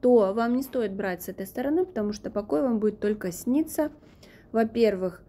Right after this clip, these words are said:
будет шум от бассейна. Это здесь у нас столовая сразу, ресторан, то есть от бассейна. И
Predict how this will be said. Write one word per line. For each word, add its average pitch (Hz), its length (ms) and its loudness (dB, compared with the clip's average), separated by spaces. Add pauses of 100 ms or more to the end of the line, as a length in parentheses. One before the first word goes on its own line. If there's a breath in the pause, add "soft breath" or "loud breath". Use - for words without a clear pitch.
(300 soft breath)
будет 208 420 -2 (100)
шум 202 440 -2 (220)
от 196 180 0
бассейна. 202 760 -2 (380)
Это - 300 -14 (320)
здесь 202 340 -12
у 196 40 -10
нас 185 280 -10 (120)
столовая 269 500 -4
сразу, 294 400 -4 (200 loud breath)
ресторан, 247 480 -2
то 240 80 -4
есть 226 200 -4 (320 loud breath)
от 214 160 0
бассейна. 254 580 0 (500 loud breath)
И 285 500 2